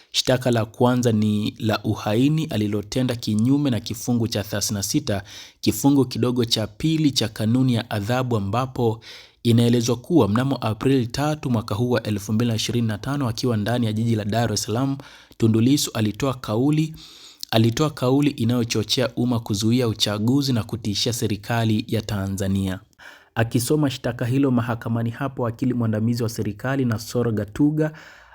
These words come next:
alinukuu miongoni mwa kauli hizo kuwa ni pamoja na ile aliyosema, "Msimamo huu wa no reforms, no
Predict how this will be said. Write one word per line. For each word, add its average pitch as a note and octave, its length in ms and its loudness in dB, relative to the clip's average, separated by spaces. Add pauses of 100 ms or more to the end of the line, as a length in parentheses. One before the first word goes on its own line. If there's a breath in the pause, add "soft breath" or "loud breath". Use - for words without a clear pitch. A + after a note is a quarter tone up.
alinukuu C3+ 540 4
miongoni C3 420 2
mwa A#2 140 -2
kauli A2+ 340 0
hizo C3+ 320 0
kuwa C3+ 360 0
ni A#2 100 2
pamoja A#2+ 480 0
na A#2 140 2
ile D3+ 280 2
aliyosema, A2 680 0 (400 soft breath)
"Msimamo B2+ 420 2
huu D#3 200 4
wa C3 100 6
no C3 240 2
reforms, C3 500 -4
no B2 140 0